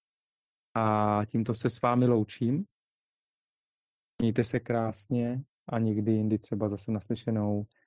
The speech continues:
A loučím se také, eh, s Tomášem Merlinem Ježkem a s Mirečkou Urbanovou. Děkuji za váš, eh, doprovod, za vaše pozvání a za vaši práci v zájmu všech ostatních bytostí. Nashledanou.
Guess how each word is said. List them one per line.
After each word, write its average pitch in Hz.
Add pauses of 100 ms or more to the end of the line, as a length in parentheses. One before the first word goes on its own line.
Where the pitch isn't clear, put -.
(240)
A 110
loučím 110
se 117
také, 110
eh, 107
s -
Tomášem 120
Merlinem 123
Ježkem 113 (540)
a 107
s 101
Mirečkou 113
Urbanovou. 110
Děkuji 107 (100)
za 113
váš, 104 (140)
eh, 127
doprovod, 117
za 110
vaše 104
pozvání 104
a 110
za 104
vaši 101
práci 104
v 101
zájmu 101
všech 104
ostatních -
bytostí. 104
Nashledanou. 107